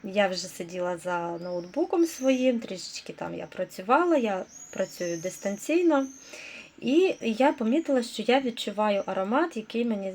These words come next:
знаєте, от дуже нагадує. Е, в Oriflame колись була парфумована водичка Volare, вона називалася.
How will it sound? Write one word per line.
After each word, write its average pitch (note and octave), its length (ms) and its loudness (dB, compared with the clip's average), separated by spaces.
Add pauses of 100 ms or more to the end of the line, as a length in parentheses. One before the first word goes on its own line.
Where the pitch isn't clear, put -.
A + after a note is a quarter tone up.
знаєте, A3 420 -2
от F3 180 -6
дуже G#3 340 0
нагадує. B3+ 600 -4
Е, C#4+ 60 -6 (840)
в F#3 220 -8
Oriflame A#3+ 680 4
колись A3+ 680 2 (340)
була G3+ 280 2
парфумована F#3+ 760 0
водичка G#3 580 0
Volare, F#3 540 0 (260)
вона F#3 220 -6
називалася. F3+ 840 -8